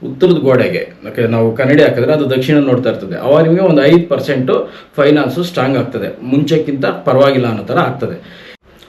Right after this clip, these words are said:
ಅದೇ ರೀತಿ ದಕ್ಷಿಣದಲ್ಲಿ ಏನ್ ಕಿಟಕಿಗಳಿದಾವಲ್ವಾ, ಅದ್ರಲ್ಲಿ ಗಾಳಿ ಬೆಳಕು ನಮ್ಗೆ ಕಡಿಮೆ ಬರ್ಬೇಕು. ಆ ಕಿಟಕಿಗಳನ್ನ ಕಡಿಮೆ ಕೊಟ್ಕೊಳ್ಳಿ ದಕ್ಷಿಣಕ್ಕೆ. ಇನ್ನು ಈಗ ಕೆಲವರು already ಕಿಟಕಿಗಳು ಇದಾವೆ ಅನ್ನೋರು ಸಾಧ್ಯವಾದ್ರೆ ನಿಮ್ಗೆ ಬೇಕಿದ್ರೆ ಮಾತ್ರ ಓಪನ್ ಮಾಡಿ, ಇಲ್ಲ ಅಂದ್ರೆ ಕರ್ಟನ್ ಹಾಕೊಂಬಿಡಿ.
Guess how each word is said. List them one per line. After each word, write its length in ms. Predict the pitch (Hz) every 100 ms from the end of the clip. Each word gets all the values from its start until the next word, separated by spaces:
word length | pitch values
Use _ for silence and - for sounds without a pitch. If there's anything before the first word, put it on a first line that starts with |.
| -
ಅದೇ 200 | 117 147
ರೀತಿ 360 | 143 123 151
ದಕ್ಷಿಣದಲ್ಲಿ 520 | 131 127 165 165 156 135
ಏನ್ 160 | 147
ಕಿಟಕಿಗಳಿದಾವಲ್ವಾ, 680 | 139 127 143 143 104 95 127
ಅದ್ರಲ್ಲಿ 380 | 127 113 131 160
ಗಾಳಿ 360 | 123 135 160
ಬೆಳಕು 240 | 143 131 147
ನಮ್ಗೆ 280 | 139 131 151
ಕಡಿಮೆ 340 | - 143 147
ಬರ್ಬೇಕು. 560 | 127 104 95 - - - - - - _ _ -
ಆ 220 | 117 123 151
ಕಿಟಕಿಗಳನ್ನ 640 | - 160 - 180 180 175
ಕಡಿಮೆ 280 | 165 156 165
ಕೊಟ್ಕೊಳ್ಳಿ 400 | 151 - 107 101
ದಕ್ಷಿಣಕ್ಕೆ. 680 | 113 - 107 92 85 -
ಇನ್ನು 220 | 147 165
ಈಗ 220 | 160 170 165
ಕೆಲವರು 600 | 165 - 151 156 151 160
already 500 | 117 127 147 160 160
ಕಿಟಕಿಗಳು 460 | 123 - - 151
ಇದಾವೆ 280 | 143 151 147
ಅನ್ನೋರು 280 | 98 107 139
ಸಾಧ್ಯವಾದ್ರೆ 1000 | - 117 139 147 143 139 139 135 - 110
ನಿಮ್ಗೆ 220 | 123 123
ಬೇಕಿದ್ರೆ 640 | 110 104 160 196 190 170 170
ಮಾತ್ರ 260 | 165 -
ಓಪನ್ 280 | 156 147 127
ಮಾಡಿ, 140 | 117 104
ಇಲ್ಲ 200 | 127 139
ಅಂದ್ರೆ 200 | 123 147
ಕರ್ಟನ್ 360 | 147 131 143
ಹಾಕೊಂಬಿಡಿ. 500 | 127 - 92 104 127